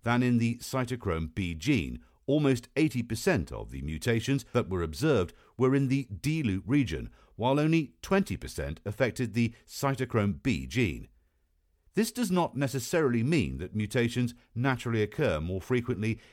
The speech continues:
in the D loop region, but does suggest that mutations in the D loop region are more likely to have severe consequences and favor cancer than mutations occurring in other parts of the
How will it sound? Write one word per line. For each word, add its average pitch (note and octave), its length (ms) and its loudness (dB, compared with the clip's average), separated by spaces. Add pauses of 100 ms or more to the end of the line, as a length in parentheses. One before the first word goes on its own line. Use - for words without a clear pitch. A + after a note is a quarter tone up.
(140)
in B2+ 180 2
the A#2+ 180 4
D B2+ 320 -2
loop F2 240 -4
region, F2 460 0 (420)
but G#2+ 360 0
does F3+ 260 4
suggest C2+ 540 -6
that G2+ 160 0
mutations B2+ 680 0
in E2 120 0
the E2 120 -2
D D3 300 -2
loop G2 180 -2
region A#2+ 420 2 (220)
are A2+ 80 2
more A2+ 240 6
likely A#2 480 4
to F2+ 220 -4
have G2 220 0 (140)
severe A2+ 560 2
consequences D#2 880 -4 (280)
and F3 180 2
favor A2+ 340 2
cancer A#2+ 580 -2 (300)
than D2 200 0
mutations A#2+ 560 -2
occurring F#2 480 0
in D2+ 160 -6
other B2 200 0
parts F2 480 -4
of D2+ 160 -4
the E2+ 160 -4